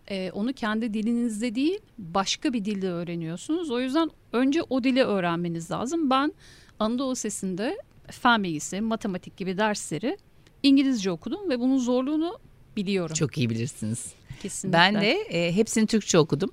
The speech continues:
Speaker 2: E, ama Boğaziçi'nde birden gelince, hepsi İngilizce görünce, e, önce Türkçe ders kitaplarından çalışıyorduk. Sonra bunun ne kadar büyük bir hata olduğunu anladık ve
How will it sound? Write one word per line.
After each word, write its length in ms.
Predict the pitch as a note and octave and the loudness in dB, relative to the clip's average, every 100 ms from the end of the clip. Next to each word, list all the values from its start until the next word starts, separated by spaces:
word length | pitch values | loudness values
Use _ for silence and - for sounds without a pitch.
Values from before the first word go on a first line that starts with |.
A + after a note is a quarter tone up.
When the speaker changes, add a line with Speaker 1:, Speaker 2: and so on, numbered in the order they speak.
| - - - - - - | -8 -20 -20 -20 -20 -10
Speaker 2:
E, 360 | E3 E3 D#3 C#3+ - | 0 4 4 2 0
ama 240 | E3+ F3 | 0 4
Boğaziçi'nde 520 | E3+ F#3+ - F3 E3+ | 6 6 4 0 0
birden 340 | F3 E3+ F3 F#3 | 2 4 4 6
gelince, 420 | D#3+ F#3 F3+ D#3 | 4 4 4 4
hepsi 300 | F3 - D#3+ | 4 2 0
İngilizce 720 | E3 E3 D#3+ E3 D#3+ C#3 F#2+ - | 2 2 2 2 6 6 4 -2
görünce, 680 | C#3+ G3 A3 A3 F#3 F3 G#3 D4+ G4 C#4+ | 0 12 12 12 10 8 6 6 4 0
e, 260 | E3 E3 - | 0 0 2
önce 220 | A3 C#4+ | 2 2
Türkçe 280 | D4+ - C4+ | 2 4 8
ders 300 | G#3+ - - | 8 6 2
kitaplarından 560 | F#3+ F3 E3 D#3 C#3 | 4 6 6 6 6
çalışıyorduk. 520 | C#3+ C3+ - A#2+ A#2+ | 4 2 2 -2 -2
Sonra 200 | - G#3 | 2 4
bunun 100 | G#3+ A#3+ | 6 4
ne 40 | |
kadar 260 | C4+ B3+ A#3+ | 8 8 8
büyük 200 | A3+ A#3+ | 6 6
bir 60 | |
hata 300 | A3+ A#3 A3+ | 6 10 10
olduğunu 260 | G#3 F#3 F3 | 10 8 6
anladık 420 | E3 E3+ F#3 G4 | 6 6 4 2
ve 220 | E4 F4+ | 4 4